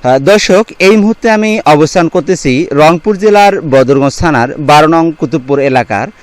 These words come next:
রুস্তমাবাদ নামক এলাকায় বা রুস্তমাবাদ নামক গ্রামে। আসলে আমরা মৎস্য চাষী মেজবাহুল ইসলামের সঙ্গে কথা বলতে যেটা, যে তথ্য বেরিয়ে আসলো, তার মতো আরও অনেক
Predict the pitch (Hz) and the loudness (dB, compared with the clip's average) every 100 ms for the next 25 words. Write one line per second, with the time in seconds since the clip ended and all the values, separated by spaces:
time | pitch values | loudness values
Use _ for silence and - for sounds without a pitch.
0 | _ 131 147 - 156 143 135 135 127 131 | _ -4 -4 -4 -4 -2 0 0 -2 -4
1 | 117 117 - 127 - 123 113 104 - 127 | -4 -6 -8 -14 -8 -6 -4 -4 -4 -6
2 | 233 117 123 123 120 143 131 123 113 120 | -8 -4 -2 -2 -4 -6 -2 -2 -4 -6
3 | 110 110 107 123 220 - - - 170 226 | -6 -4 -4 -6 -10 -16 -10 -4 -2 -2
4 | 214 220 220 226 _ _ _ - - - | -2 -2 -2 -6 _ _ _ -20 -20 -10
5 | - 165 175 180 185 190 - - _ _ | -2 0 2 4 4 2 0 -10 _ _
6 | - 139 156 - - 196 202 180 - 185 | -6 0 2 0 -4 -4 -2 -2 -2 -2
7 | 185 - _ - 135 151 139 170 165 - | -4 -8 _ -2 0 0 2 0 0 -4
8 | 170 160 - 160 156 156 - 135 147 139 | -4 -4 -6 -4 -2 -2 0 -2 -2 -8
9 | 147 160 151 143 - _ 135 110 135 135 | -8 -4 -4 -4 -10 _ -8 -4 0 2
10 | 135 78 - 147 185 - 170 - 185 143 | 0 -4 -14 -4 -2 0 0 -2 -2 0
11 | 135 131 113 - 127 180 233 _ _ _ | 0 0 0 -4 -8 -10 -12 _ _ _
12 | - 185 202 220 214 226 220 165 170 185 | -2 0 0 -2 -2 0 0 2 0 0
13 | 160 160 170 180 | 0 2 0 -2